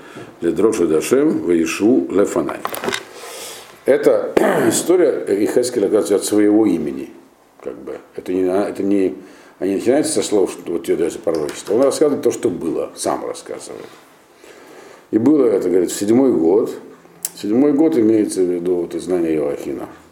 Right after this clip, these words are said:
когда он сам попал туда, в Вавилон. И все эти люди, которые он общался.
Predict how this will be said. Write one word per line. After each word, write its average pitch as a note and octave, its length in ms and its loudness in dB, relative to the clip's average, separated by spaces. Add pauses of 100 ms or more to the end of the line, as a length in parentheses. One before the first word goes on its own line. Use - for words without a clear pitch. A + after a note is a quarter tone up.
(840)
когда E2+ 180 2
он F2 80 -2
сам E2+ 240 -2
попал C2 300 -8
туда, G#1 280 -14 (600)
в C#2+ 260 -18
Вавилон. C#2 300 -8 (840)
И C#2 40 -10
все - 160 -4
эти - 140 -4
люди, F2 180 -6
которые C#2+ 420 -8 (160)
он D2+ 100 -10
общался. - 500 -10